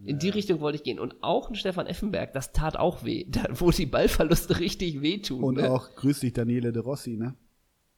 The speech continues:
Speaker 1: Da hast du, glaub ich, auch nochmal einen mitbekommen, wenn du,
Speaker 2: Ja,
Speaker 1: wenn der sich
Speaker 2: sicher.
Speaker 1: verstolpert hat, hast du, glaub ich, einen
Speaker 2: Und,
Speaker 1: mitbekommen.
Speaker 2: und Dino Baggio.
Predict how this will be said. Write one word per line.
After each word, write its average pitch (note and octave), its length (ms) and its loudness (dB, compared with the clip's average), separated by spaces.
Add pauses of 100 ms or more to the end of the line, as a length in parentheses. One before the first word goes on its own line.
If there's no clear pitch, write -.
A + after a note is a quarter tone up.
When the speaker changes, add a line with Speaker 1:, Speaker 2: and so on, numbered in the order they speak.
(540)
Speaker 1:
Da C3 160 2
hast E3 140 -2
du, E3 60 -2
glaub D3+ 140 4
ich, C#3+ 80 4
auch C#3+ 80 4
nochmal C#3 220 4
einen B2 100 2
mitbekommen, A#2+ 500 -2
wenn A#2 140 0
du, A2+ 80 -2
Speaker 2:
Ja, G2 120 -8
Speaker 1:
wenn A#2+ 120 0
der C3+ 140 2
sich C#3+ 120 0
Speaker 2:
sicher. - 40 -6
Speaker 1:
verstolpert D#3+ 560 0
hat, D#3 220 -2
hast C3+ 200 -6
du, E3 120 -2
glaub D#3 220 2
ich, D3 80 -4
einen C3+ 100 4
Speaker 2:
Und, C#3+ 100 8
Speaker 1:
mitbekommen. B2 440 -2
Speaker 2:
und A2+ 240 -12
Dino C3+ 240 0
Baggio. G#2+ 480 -6